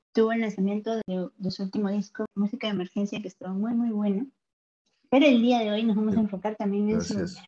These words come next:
Speaker 1: en su proyecto personal. Es algo nuevo que nos ha presentado el año pasado y he estado ya trabajándolo mucho antes, pero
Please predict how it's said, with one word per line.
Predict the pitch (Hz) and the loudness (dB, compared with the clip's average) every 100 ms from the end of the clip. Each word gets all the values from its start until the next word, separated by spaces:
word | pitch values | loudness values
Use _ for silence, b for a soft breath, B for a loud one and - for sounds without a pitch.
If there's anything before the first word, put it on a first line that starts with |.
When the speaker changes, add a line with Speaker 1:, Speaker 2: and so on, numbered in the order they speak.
| _ | _
Speaker 1:
en | 214 208 | 6 6
su | 208 | 4
proyecto | 208 196 208 254 254 | 2 0 2 0 2
personal. | 208 190 185 190 254 208 185 | 0 2 0 4 4 4 0
Es | 202 190 | -6 -4
algo | 202 214 | -4 -2
nuevo | 214 233 233 226 | 0 0 0 -2
que | 196 | -2
nos | 190 190 | -2 -2
ha | |
presentado | 202 214 208 202 202 202 202 - | -6 -4 -2 2 4 4 2 -2
el | 190 | -2
año | 220 226 | -2 0
pasado | 202 220 226 247 269 269 | -2 0 0 2 2 0
y | 220 240 247 _ - | -2 -4 -6 _ -6
he | |
estado | 233 - 240 220 | -2 -2 0 0
ya | 202 202 208 | 0 0 0
trabajándolo | 196 185 - 202 196 | -2 -4 0 0 0
mucho | 196 196 196 | -2 -2 2
antes, | 208 226 294 294 | 2 4 2 2
pero | 202 202 | -2 -2